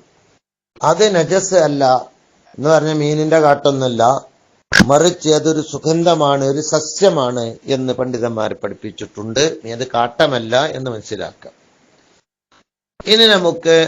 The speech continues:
നജസിന്റെ കൂട്ടത്തില് ഇപ്പൊ കാഷ്ടവും മൂത്രവും നജസാണ് എന്ന് പറഞ്ഞു. അത്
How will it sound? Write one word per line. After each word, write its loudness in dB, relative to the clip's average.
നജസിന്റെ -2
കൂട്ടത്തില് -4
ഇപ്പൊ 0
കാഷ്ടവും 6
മൂത്രവും 4
നജസാണ് 2
എന്ന് -2
പറഞ്ഞു. -2
അത് 0